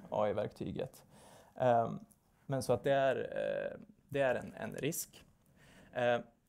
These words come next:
däremot så löper man ju egentligen samma risk med en helt vanlig produktbild också.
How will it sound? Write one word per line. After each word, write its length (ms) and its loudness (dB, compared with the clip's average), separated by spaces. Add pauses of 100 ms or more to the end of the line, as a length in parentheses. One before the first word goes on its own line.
däremot 960 0
så 420 0 (920)
löper 400 0
man 200 0
ju 80 2
egentligen 420 -4
samma 300 0
risk 260 -2
med 120 -2
en 100 -4
helt 400 -2
vanlig 300 -4
produktbild 760 -4 (580)
också. 380 -4